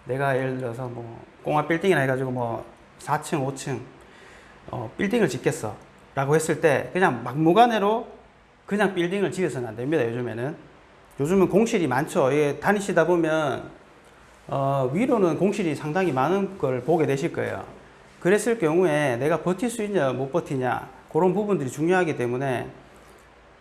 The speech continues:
웬만하면 일, 이 층은 세팅해 놓고 들어가셔야 돼요. 그렇게 해야지만 내가 리스크가 적게 가게, 조금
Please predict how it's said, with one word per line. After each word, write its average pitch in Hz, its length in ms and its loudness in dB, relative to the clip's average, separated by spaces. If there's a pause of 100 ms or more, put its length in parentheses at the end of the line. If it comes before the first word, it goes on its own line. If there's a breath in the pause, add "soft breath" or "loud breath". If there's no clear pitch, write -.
(500)
웬만하면 196 580 2
일, 233 200 0
이 214 80 -4
층은 139 480 -6 (180)
세팅해 202 420 -2
놓고 196 240 -4
들어가셔야 113 480 -10
돼요. 110 180 -12 (460)
그렇게 170 300 0
해야지만 170 840 4
내가 202 260 4
리스크가 165 500 -4
적게 139 280 -6
가게, 117 240 -6
조금 190 520 -2